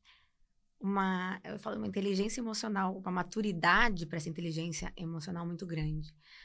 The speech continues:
Porque não era fácil de você, e isso que aconteceu repercutiu até pros filhos dos irmão, do, do, dos irmãos. É, mas depois, ho-, depois hoje já tão super bem, é,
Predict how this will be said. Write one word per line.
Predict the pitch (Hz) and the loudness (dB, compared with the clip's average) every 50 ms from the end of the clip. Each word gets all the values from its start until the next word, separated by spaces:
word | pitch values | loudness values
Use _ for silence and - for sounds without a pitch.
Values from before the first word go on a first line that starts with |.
| - - - - - | -20 -18 -16 -12 -4
Porque | - 175 170 165 - - 185 170 175 175 | 0 0 0 0 0 0 0 2 2 4
não | 160 156 156 - | 4 2 2 2
era | 160 151 | 0 -4
fácil | - - 240 202 156 - - - - _ - - - - - - - - | -4 -2 -2 -2 -2 -2 -6 -10 -12 _ -20 -20 -18 -18 -18 -20 -18 -14
de | 190 165 | -12 -10
você, | 156 151 160 151 151 - 190 175 | -8 -6 -4 -4 -4 -2 -2 -2
e | 170 175 180 180 185 185 190 | -2 -2 -2 0 0 2 2
isso | 190 190 - - 214 | 2 2 0 -2 -4
que | - 208 196 | -4 -4 -4
aconteceu | 190 190 180 185 220 226 | -2 -2 -2 0 0 0
repercutiu | 214 214 214 190 185 - 190 170 - - 202 | -2 -2 -2 -4 -6 -6 -6 -4 -2 -2 -2
até | 196 190 196 185 | -2 -2 -2 -2
pros | 175 - - 226 220 - - | -4 -4 -4 -4 -2 0 0
filhos | - 285 240 185 160 151 147 - - - - - - _ - - - - - - - - - - - | 0 0 0 0 0 -2 -2 -6 -8 -10 -14 -18 -20 _ -20 -20 -20 -20 -20 -20 -20 -20 -20 -14 -8
dos | 175 165 156 156 | -6 -4 -2 0
irmão, | 165 165 160 156 151 151 - 156 151 | 0 0 0 0 0 -2 -4 -10 -12
do, | 160 165 165 | -10 -8 -6
do, | 151 156 156 165 | -2 0 0 0
dos | 165 165 156 | 0 0 0
irmãos. | 170 165 170 165 160 143 151 - - - - - - - - - - - - - - _ _ - | 0 0 -2 -2 -4 -6 -8 -10 -12 -14 -16 -16 -18 -20 -20 -20 -20 -20 -20 -20 -20 _ _ -8
É, | - 156 156 160 160 160 160 160 160 156 - - - | -4 -4 -2 -2 -4 -4 -6 -6 -6 -6 -8 -8 -6
mas | - 294 269 285 | 0 2 4 4
depois, | 254 277 277 269 254 240 | 4 4 4 4 4 4
ho-, | 226 233 - 202 | 4 2 0 0
depois | 196 190 190 - 202 208 202 175 | -2 -4 -4 0 2 2 4 4
hoje | 185 185 180 | 4 2 2
já | 190 180 | 0 0
tão | 185 190 180 | 0 0 -2
super | - - 202 190 190 165 | -2 -2 -2 0 0 0
bem, | 156 147 160 165 170 180 196 196 196 190 180 170 151 156 - | 2 2 2 4 4 4 4 4 4 4 2 2 0 -4 -6
é, | 170 170 - | -8 -6 -8